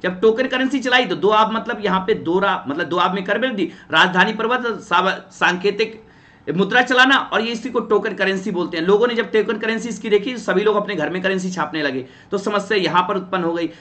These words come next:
फिर इसने खुरासन का अभियान, इसने खुरासन के अभियान के लिए, जो खुरासन का अभियान है, खुरासन और कराचिल का अभियान, ठीक है, दुरा शाखा, ठीक है, शाखा का,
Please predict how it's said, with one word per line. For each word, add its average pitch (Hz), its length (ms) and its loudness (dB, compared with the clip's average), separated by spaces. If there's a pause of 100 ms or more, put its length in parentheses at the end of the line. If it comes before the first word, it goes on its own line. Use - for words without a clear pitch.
(120)
फिर 254 100 0
इसने 269 240 -4
खुरासन 190 440 0
का 196 100 2
अभियान, 180 380 0
इसने 190 200 -8
खुरासन 185 420 -2
के 214 80 -2
अभियान 185 320 2
के 175 100 -4
लिए, 180 160 2
जो 190 120 -4
खुरासन 165 420 -2
का 165 80 -2
अभियान 135 340 0
है, 208 160 -6 (300)
खुरासन 185 340 2
और 208 180 0
कराचिल 185 420 2
का 202 80 0
अभियान, 147 320 0 (200)
ठीक 185 120 -2
है, - 80 0 (260)
दुरा 190 220 4
शाखा, 180 840 -2
ठीक 190 120 -2
है, 180 100 0
शाखा 170 400 2
का, 180 200 -2